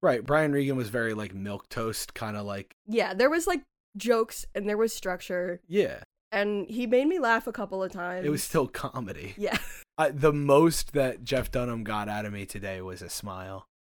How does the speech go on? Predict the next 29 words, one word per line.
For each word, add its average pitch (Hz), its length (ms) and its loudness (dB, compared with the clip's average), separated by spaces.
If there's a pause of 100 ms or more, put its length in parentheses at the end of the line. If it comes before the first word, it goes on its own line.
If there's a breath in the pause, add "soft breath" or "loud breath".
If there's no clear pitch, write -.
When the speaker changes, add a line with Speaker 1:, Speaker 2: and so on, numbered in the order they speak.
(800)
Speaker 1:
He 127 160 -4
got 127 260 -2
one, 117 440 -2 (100)
and 123 260 -2
it 139 160 2
was 135 160 2
a 127 80 -2
little 123 300 0
smile, 139 480 -2
and 127 100 -2
then 123 100 -2
at 120 140 -4
the 127 220 -2
end, 120 320 -2
I 117 100 -2
kind 113 340 -4
of 101 220 -8
broke 110 560 -4
and 110 320 -6
laughed, 104 500 -4
but 123 120 0
I 110 60 -2
wasn't 123 280 -2
laughing 113 480 -4
at 113 100 -2
anything 113 320 -4
on 113 140 -6
the 104 80 -8
screen. 135 560 -2